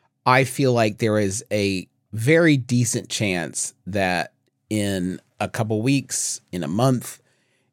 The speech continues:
everyone will be playing Marvel Snap again. Like, it, it will be, it will be a whole new renewed interest. They've done something else interesting. Maybe they figured out a way to, like, do one-on-one, you know, be able to play your friends, that kind of thing.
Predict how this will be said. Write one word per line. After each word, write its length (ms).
everyone 360
will 80
be 120
playing 300
Marvel 240
Snap 300
again. 300
Like, 200
it, 180
it 120
will 140
be, 400
it 100
will 140
be 180
a 60
whole 280
new 240
renewed 320
interest. 460
They've 160
done 180
something 280
else 200
interesting. 460
Maybe 140
they 100
figured 240
out 80
a 60
way 160
to, 100
like, 280
do 160
one-on-one, 960
you 120
know, 200
be 200
able 120
to 80
play 180
your 140
friends, 480
that 120
kind 140
of 80
thing. 340